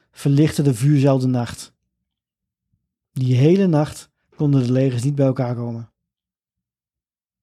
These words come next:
Toen hield Mozes zijn arm boven de zee. En de Heer liet de zee terugwijken door gedurende de hele nacht een krachtige oostenwind te laten waaien. Hij veranderde de zee in droog land, het water spleet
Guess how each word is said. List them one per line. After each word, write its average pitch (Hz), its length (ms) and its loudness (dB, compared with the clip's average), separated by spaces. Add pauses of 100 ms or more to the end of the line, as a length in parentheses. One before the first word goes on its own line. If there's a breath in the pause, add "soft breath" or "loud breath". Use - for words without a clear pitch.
(180)
Toen 175 340 0 (240)
hield 139 300 0
Mozes 143 400 2
zijn 123 160 0
arm 139 280 0
boven 135 260 2
de 123 100 0
zee. 107 340 -4 (300)
En 143 120 -8
de 127 60 -4
Heer 147 240 2
liet 156 120 -4
de 143 80 -2
zee 147 220 2
terugwijken 160 600 0
door 147 120 0
gedurende 165 480 0
de 139 100 -2
hele 156 240 2
nacht 143 280 -2
een 127 100 -4
krachtige 156 460 -6
oostenwind 156 460 -2
te - 80 -10
laten 120 260 -6
waaien. 113 360 -10 (1040)
Hij 135 160 -4
veranderde 170 440 2
de 147 120 -2
zee 160 220 2
in 165 100 0
droog 151 300 2
land, 180 360 -2 (460)
het 123 180 -10
water 165 300 2
spleet 220 500 -2